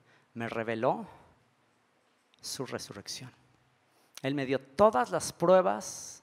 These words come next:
necesarias para convencer a un joven súper escéptico,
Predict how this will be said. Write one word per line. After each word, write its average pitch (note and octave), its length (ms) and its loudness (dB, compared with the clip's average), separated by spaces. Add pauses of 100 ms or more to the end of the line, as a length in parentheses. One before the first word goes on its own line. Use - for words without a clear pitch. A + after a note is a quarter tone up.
(120)
necesarias F3+ 1160 -4 (460)
para C3 220 2
convencer D#3+ 880 0 (140)
a C3+ 100 2
un E3+ 140 0
joven E3+ 580 2 (560)
súper - 540 6
escéptico, C#3 760 -2